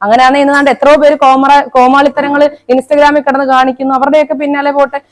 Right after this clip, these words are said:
ഞങ്ങൾ കുറച്ച് പേർക്ക് ജോലി കൊടുത്തു, ഞങ്ങളുടെ സ്വന്തം വീട്ടിൽ ചേർത്ത് നിർത്തി, മനസ്സിലായില്ലേ?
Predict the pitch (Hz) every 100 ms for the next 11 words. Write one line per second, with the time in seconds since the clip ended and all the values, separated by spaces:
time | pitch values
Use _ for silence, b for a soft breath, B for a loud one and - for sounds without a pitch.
0 | _ 208 202 247 381 370 330 330 330 302
1 | 285 262 240 262 285 220 196 208 220 254
2 | 294 247 247 269 285 254 240 269 - 240
3 | 247 247 294 240 220 214 - _ _ _
4 | - 320 294 233 190